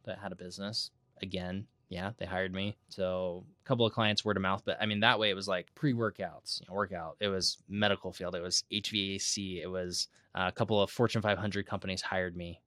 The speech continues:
um, to do their YouTube. So it was just, it was these great accidents, but I was doing the right thing. So I was, I, I knew I wanted to be in YouTube. Had some bigger companies, agencies hire me. And so I, through this whole process, I'm learning, okay, no, little, you know, small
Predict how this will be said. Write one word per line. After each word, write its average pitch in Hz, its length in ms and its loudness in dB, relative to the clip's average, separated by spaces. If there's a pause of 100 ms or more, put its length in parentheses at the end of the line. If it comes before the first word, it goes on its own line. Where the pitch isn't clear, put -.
um, 90 440 -4
to - 120 -12
do 90 320 -4 (100)
their 98 160 4
YouTube. 90 340 -4
So 90 140 -2
it 90 40 -2
was 95 140 -4
just, - 240 -2
it 95 80 -14
was 101 220 -14
these 104 240 -4
great 101 420 0
accidents, 135 720 -2 (140)
but 110 100 4
I 107 40 8
was 101 120 4
doing 104 200 2
the 98 80 2
right 92 180 2
thing. 76 240 -18
So 85 120 -6
I - 20 -8
was, 87 180 -8
I, 101 140 4
I 90 140 -6
knew 95 200 -2
I 87 80 -2
wanted 90 220 -6
to 87 60 -12
be 87 160 -14
in 90 60 -14
YouTube. 90 400 -10 (280)
Had 101 480 0 (460)
some 104 200 -2
bigger 123 260 4
companies, 107 400 0
agencies 101 440 -2
hire 92 260 -2
me. 95 320 -6
And 95 160 -6
so 104 140 2
I, 90 200 2 (160)
through 143 200 4
this 127 120 4
whole 135 200 4
process, 107 440 4
I'm 95 140 -2
learning, 95 260 0
okay, 92 320 -4
no, 107 520 4
little, 120 500 4
you 104 80 -2
know, 98 80 -4
small 113 760 2